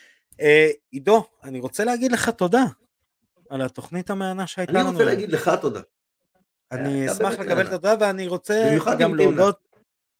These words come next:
Speaker 1: בדיוק, בוא, אני רוצה להודות גם לתמנה נלסון, אה, לוי,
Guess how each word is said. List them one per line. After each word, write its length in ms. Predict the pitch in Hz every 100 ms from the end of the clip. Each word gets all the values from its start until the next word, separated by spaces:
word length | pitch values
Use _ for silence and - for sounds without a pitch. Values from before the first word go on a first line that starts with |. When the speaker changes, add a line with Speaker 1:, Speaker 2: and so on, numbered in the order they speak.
| _
Speaker 1:
בדיוק, 340 | 151 135 104 101
בוא, 260 | 123 127 135
אני 140 | 139
רוצה 260 | 139 147 202
להודות 340 | 190 160 180
גם 180 | 160 165
לתמנה 500 | 156 147 180 175 165
נלסון, 500 | 156 156 151 - 151 139 151
אה, 300 | 139 135 127
לוי, 460 | 147 175 170 180